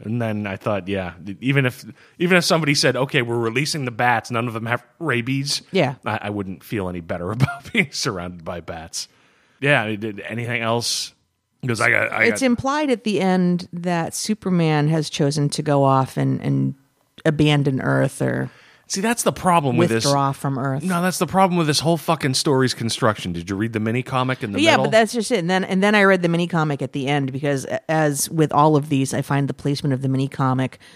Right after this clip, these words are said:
Speaker 2: jarring to the, the telling of a story that I'm already not excited about.
Speaker 1: Uh, yeah, there's been more than one issue where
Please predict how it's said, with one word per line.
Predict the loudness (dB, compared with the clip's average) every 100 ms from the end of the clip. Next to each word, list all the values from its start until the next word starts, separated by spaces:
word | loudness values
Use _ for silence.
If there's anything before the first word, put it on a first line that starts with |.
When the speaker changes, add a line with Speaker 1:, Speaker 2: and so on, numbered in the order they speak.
| -20 -10
Speaker 2:
jarring | 0 4 4 4 2 -2
to | -2
the, | -4 -4 -10 -16 -12
the | -8
telling | 0 2 2
of | 0
a |
story | -2 0 2 2
that | 0
I'm | 0
already | 0 0 -2
not | -4
excited | -6 -6 -4 -4
about. | -6 -8 -12 -20 -16
Speaker 1:
Uh, | -12 -2
yeah, | 2 2
there's | 4 2 2
been | 4 4
more | 4 4 4
than | 4 4
one | 4 4
issue | 4 0 2 2
where | 2 2 4 2